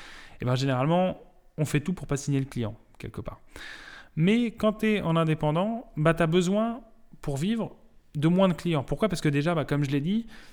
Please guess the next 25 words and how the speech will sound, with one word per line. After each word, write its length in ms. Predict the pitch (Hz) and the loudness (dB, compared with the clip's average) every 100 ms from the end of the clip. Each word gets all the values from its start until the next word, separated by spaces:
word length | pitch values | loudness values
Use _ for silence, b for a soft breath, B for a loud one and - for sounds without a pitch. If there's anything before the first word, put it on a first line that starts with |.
| B B | B B
t'as 100 | - | 0
pas 160 | 160 214 | 2 4
les 100 | 160 | 2
frais 320 | - 175 170 | 0 2 2
inutiles, 480 | 165 170 160 - 180 | 4 2 2 0 0
inexistants 760 | 160 151 131 139 - 165 170 170 | 2 0 -2 -6 -4 -2 -2 -2
qui 140 | - | -6
sont 140 | 143 135 | -6 -2
liés 160 | 147 | -2
par 160 | 151 123 | -2 -4
exemple 300 | 120 139 139 | -4 -4 -4
au 40 | |
fait 180 | 127 139 | -4 -6
que 100 | - | -6
t'aies 120 | 127 | -4
un 120 | 123 123 | -4 -2
bureau. 260 | 123 117 - b b b | -4 -6 -10 b b b
D'accord ? 320 | 120 110 143 | -10 -4 -2
T'as 120 | - 151 | 0 2
pas 120 | 180 | 4
besoin 300 | 160 156 156 | 4 2 0
de 60 | |
tout 100 | - | -2
ça. 220 | 117 - - B B B | -8 -10 -12 B B B
Euh, 60 | B | B